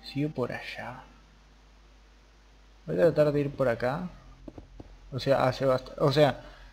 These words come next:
empezamos dentro de una dungeon, ¿no? Se dieron cuenta, ¿no?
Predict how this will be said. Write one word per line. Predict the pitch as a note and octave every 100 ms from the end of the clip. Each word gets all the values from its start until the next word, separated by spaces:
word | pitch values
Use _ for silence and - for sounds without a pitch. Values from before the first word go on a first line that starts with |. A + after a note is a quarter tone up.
| - - - - -
empezamos | F3+ D3+ E3+ E3 G#3+ A#3+ A#3+
dentro | D#3 G3+ D#3 C#3 B2+
de | B2+
una | B2
dungeon, | A#2+ A#2 A#2 - A#2+
¿no? | A#2+
Se | A#2+ - - - - C3+
dieron | C#3+ D#3
cuenta, | C#3+ C#3 B2 A#2+
¿no? | C3 E3+ G3+